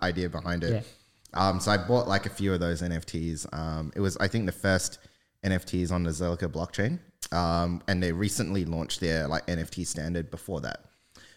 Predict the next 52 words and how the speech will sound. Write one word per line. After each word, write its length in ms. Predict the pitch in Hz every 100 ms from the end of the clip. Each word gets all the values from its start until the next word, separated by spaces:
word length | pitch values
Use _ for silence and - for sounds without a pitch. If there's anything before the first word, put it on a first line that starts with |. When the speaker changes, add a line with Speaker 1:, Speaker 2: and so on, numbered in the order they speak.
| -
Speaker 1:
So 480 | - 104 101 98 92
I 40 | 80
was 140 | 90
like, 100 | -
"Yeah, 180 | 101 -
it 120 | -
sounds 320 | - 92 85
cool." 260 | - 92 87
You 120 | 85
know, 100 | 85
it's 220 | 82 78
like 160 | 92 -
the 80 | 87
crypto 420 | - 92 - 85
punks 320 | - 85 80
of 120 | 90
Ethereum, 680 | 82 - 82 80 82 80 80
you 60 | 78
know, 120 | 76
the 60 |
first 360 | - - 80 -
ones 160 | 87 170
Speaker 2:
Yeah, 280 | 196 117
Speaker 1:
out 100 | 104
Speaker 2:
first 260 | - 170 -
ones. 280 | 160 107 101
Speaker 1:
as 160 | 90
well. 480 | 107 131 123 117 110
So, 400 | - 101 95 87 104
you 80 |
know, 140 | 101 85
it's, 160 | 80
maybe 240 | 104 98 92
it 60 | 73
goes 180 | 76
somewhere, 360 | - 76 71 73
but 200 | 76 62 67 - -
I, 40 |
I 40 | 76
just 200 | 87 -
bought 140 | 71
it 100 | -
'cause 140 | 85
it 60 | 67
was, 220 | - -
it 80 | 78
Speaker 2:
It 0 |
was 100 | -
Speaker 1:
sounded 260 | 139 143 156
Speaker 2:
cool. 100 | 120
Speaker 1:
cool. 260 | - 67 65
Yeah. 300 | 76 64